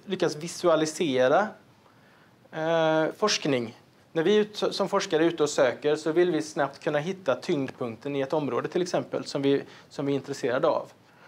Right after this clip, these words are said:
Då kanske vi ska skriva in ett eller två sökord och så ska det genereras en sån här karta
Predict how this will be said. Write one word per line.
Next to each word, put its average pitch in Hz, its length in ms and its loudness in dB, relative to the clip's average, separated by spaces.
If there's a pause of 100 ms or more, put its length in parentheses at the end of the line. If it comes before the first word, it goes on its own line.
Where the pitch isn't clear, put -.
(100)
Då 151 100 -6
kanske 165 260 -2
vi 190 100 2
ska 185 140 -4
skriva 170 280 2
in 175 240 2
ett 180 280 0
eller 156 120 2
två 156 240 0
sökord 143 560 -2 (100)
och - 320 -14
så - 80 -14
ska 151 160 -2
det 151 60 0
genereras 165 600 4
en 151 80 -6
sån 151 140 -8
här 131 80 -2
karta 175 560 -2